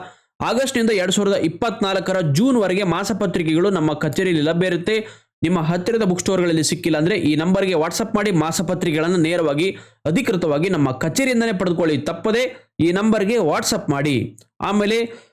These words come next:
ಹಿಂದೆ ನಡೆದಿರುವಂತಹ ಎಲ್ಲಾ ಪರೀಕ್ಷೆಗಳಲ್ಲಿ ಸ್ಮಾರ್ಟ್ ಸ್ಟಡಿ ಸರ್ಕಲ್ ಇಂದ ಪ್ರಶ್ನೆಗಳು ಬಂದಿರುತ್ತೆ. ಮುಂಬರುವಂತಹ ವಿ ಎ ಓ, ಪಿ ಡಿ ಒ, ಕೆ ಎ ಎಸ್ ಹಾಗೂ ಮುಂಬರುವಂತಹ ಪಿ ಎಸ್ ಐ ಪರೀಕ್ಷೆ ಆಗಿರ್ಬೋದು, ಎಲ್ಲಾ ಪರೀಕ್ಷೆಗಳಲ್ಲಿ ಮಿನಿಮಮ್ ಥರ್ಟಿ ಫೈವ್ ಪ್ರಶ್ನೆಗಳನ್ನ ಸ್ಮಾರ್ಟ್ ಸ್ಟಡಿ ಸರ್ಕಲ್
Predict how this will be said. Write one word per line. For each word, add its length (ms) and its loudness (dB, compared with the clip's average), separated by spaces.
ಹಿಂದೆ 180 4
ನಡೆದಿರುವಂತಹ 680 0
ಎಲ್ಲಾ 300 2
ಪರೀಕ್ಷೆಗಳಲ್ಲಿ 540 0
ಸ್ಮಾರ್ಟ್ 320 -2
ಸ್ಟಡಿ 120 2
ಸರ್ಕಲ್ 260 2
ಇಂದ 140 2
ಪ್ರಶ್ನೆಗಳು 500 -2
ಬಂದಿರುತ್ತೆ. 640 0
ಮುಂಬರುವಂತಹ 880 2
ವಿ 180 4
ಎ 140 2
ಓ, 360 0
ಪಿ 200 2
ಡಿ 120 2
ಒ, 260 2
ಕೆ 160 0
ಎ 320 0
ಎಸ್ 360 -2
ಹಾಗೂ 200 -2
ಮುಂಬರುವಂತಹ 720 0
ಪಿ 240 0
ಎಸ್ 220 0
ಐ 80 0
ಪರೀಕ್ಷೆ 340 -2
ಆಗಿರ್ಬೋದು, 680 0
ಎಲ್ಲಾ 380 0
ಪರೀಕ್ಷೆಗಳಲ್ಲಿ 560 0
ಮಿನಿಮಮ್ 520 2
ಥರ್ಟಿ 300 -2
ಫೈವ್ 200 -2
ಪ್ರಶ್ನೆಗಳನ್ನ 560 0
ಸ್ಮಾರ್ಟ್ 360 -2
ಸ್ಟಡಿ 140 0
ಸರ್ಕಲ್ 460 0